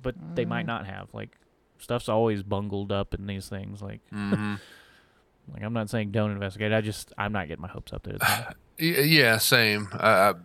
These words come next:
Speaker 3: you know, 'cause for that reason alone ab-, about the, how they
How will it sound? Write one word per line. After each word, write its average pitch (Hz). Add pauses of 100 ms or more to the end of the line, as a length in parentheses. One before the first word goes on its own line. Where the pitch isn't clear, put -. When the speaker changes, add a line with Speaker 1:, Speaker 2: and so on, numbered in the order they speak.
(200)
Speaker 3:
you 123
know, 101
'cause - (420)
for 113
that 101
reason 101
alone 98
ab-, 87
about 92
the, 90
how 95
they 87